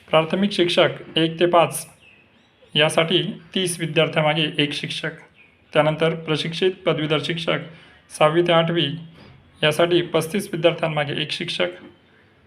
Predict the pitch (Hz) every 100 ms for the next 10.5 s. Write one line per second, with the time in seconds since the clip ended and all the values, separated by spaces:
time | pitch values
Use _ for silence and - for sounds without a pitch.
0 | _ - - 170 175 190 180 170 180 196
1 | 185 170 - 175 175 - 165 165 170 151
2 | 143 175 175 170 160 165 170 165 - -
3 | - - 151 147 165 170 165 156 165 170
4 | 165 151 139 147 135 131 196 - - -
5 | - 196 170 170 156 127 165 143 131 131
6 | 180 202 - - 151 - - - 147 147
7 | 147 156 156 160 156 160 160 160 160 -
8 | - _ - - - - - 147 - 156
9 | 170 160 147 143 139 156 160 160 160 170
10 | 165 160 170 180 151